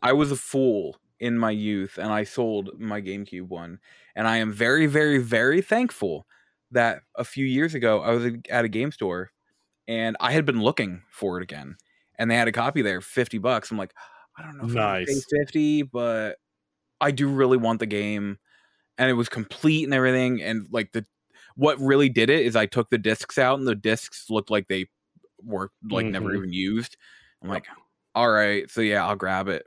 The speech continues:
Speaker 1: for fifty bucks."
Speaker 2: That's how mine looks. Mine looks
Speaker 1: Cool.
Speaker 2: brand new. Uh, I got, I bought it. Mine was two hundred, <laughs> though. But, uh, when I got it,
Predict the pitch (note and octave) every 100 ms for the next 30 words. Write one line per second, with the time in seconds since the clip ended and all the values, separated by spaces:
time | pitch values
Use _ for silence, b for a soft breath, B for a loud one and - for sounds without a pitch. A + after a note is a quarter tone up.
0 | _ - F#2+ - G2+ F#2+ F2+ E2 - -
1 | - _ _ _ _ _ _ B2+ B2 D#3
2 | B2 G#2 G#2+ G2 F#2 E2+ G#2+ G#2 G2+ F#2+
3 | F#2+ F#2 F#2 F#2 F#2 - b b b b
4 | b B2+ A2 G2+ G2+ - B2+ C3 B2 A#2
5 | B2 C#3+ C3 A#2 - C3+ D3+ B2 - -
6 | A2+ A2 G2 F2+ E2 A2+ B2+ A2+ - _
7 | b b b C3+ A#2 A#2 A#2 A#2+ G#2 G2+
8 | G2 G2+ - _ _ _ _ _ _ -
9 | B2 B2 A2+ G2+ A2 C3 C3 G#2+